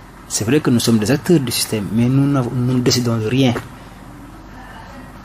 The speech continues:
On nous accompagne, on nous convie parfois à des rencontres pour recueillir nos, nos, nos avis. Mais le mot final revient à l'autorité. C'est à eux d'anticiper.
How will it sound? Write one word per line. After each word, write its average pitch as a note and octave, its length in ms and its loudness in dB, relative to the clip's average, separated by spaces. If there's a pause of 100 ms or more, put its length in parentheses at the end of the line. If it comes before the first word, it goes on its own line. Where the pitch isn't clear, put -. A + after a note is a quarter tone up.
On G2+ 100 0
nous G2 160 2
accompagne, G#2+ 560 2 (220)
on A2 100 2
nous A#2 100 8
convie C3+ 420 4
parfois C3 360 2
à A#2+ 100 2
des A#2 140 2
rencontres A2+ 680 -2
pour - 120 -2
recueillir C#3 560 4
nos, A2+ 240 0
nos, A2+ 200 0
nos A2 260 -2
avis. B2+ 280 0 (380)
Mais C3 180 6
le C3 120 6
mot D#3 180 6
final D#3+ 420 4 (380)
revient F#3 360 6
à E3+ 100 0
l'autorité. F3+ 500 2 (680)
C'est - 220 2
à - 140 2
eux G3+ 60 6
d'anticiper. F3 640 4